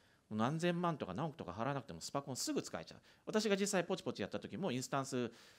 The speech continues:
えーと、百二十八コアのインスタンス作るのに二、三分でもうできちゃいましたね。なんでぜひぜひ、いや、私の学習重いよという方は、クラウドティーピーユーポットを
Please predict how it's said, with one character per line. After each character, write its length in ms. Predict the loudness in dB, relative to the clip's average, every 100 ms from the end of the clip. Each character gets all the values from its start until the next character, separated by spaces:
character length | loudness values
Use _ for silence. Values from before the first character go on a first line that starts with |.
| -12 0
え 60 |
ー 140 | 0 2
と、 100 | 0
百 200 | 4 4
二 60 |
十 80 | 4
八 160 | 0 0
コ 100 | 0
ア 40 |
の 80 | 0
イ 20 |
ン 60 | 0
ス 60 |
タ 80 | -2
ン 20 |
ス 60 | -2
作 100 | -2
る 80 | -2
の 60 |
に 120 | -2
二、 180 | -2 -2
三 220 | 0 0
分 220 | 0 -2 0
で 100 | 0
も 120 | 0
う 20 |
で 80 | -2
き 60 | -4
ち 40 |
ゃ 40 |
い 20 | -12
ま 40 | -14
し 60 |
た 60 | -14
ね。 100 | -16 _ -20 -20 _ _
な 140 | 2 4
ん 20 |
で 80 | 4
ぜ 100 | 4
ひ 80 | 4
ぜ 80 |
ひ、 220 | 4 4 4
い 20 |
や、 220 | 4 4
私 380 | 2 0 -2 0
の 100 | 2
学 180 | 2 0
習 120 | -2
重 260 | 0 2
い 60 | 2
よ 80 | 0
と 100 | -4 -8
い 80 | -4
う 40 |
方 240 | -4 0
は、 120 | 0 0 -8 _
ク 100 | 2
ラ 80 | 2
ウ 20 | 2
ド 40 |
テ 140 | -2
ィ 20 | -4
ー 40 |
ピ 80 | -4
ー 0 |
ユ 40 |
ー 40 | -4
ポ 80 | -4
ッ 40 |
ト 60 |
を 60 | -6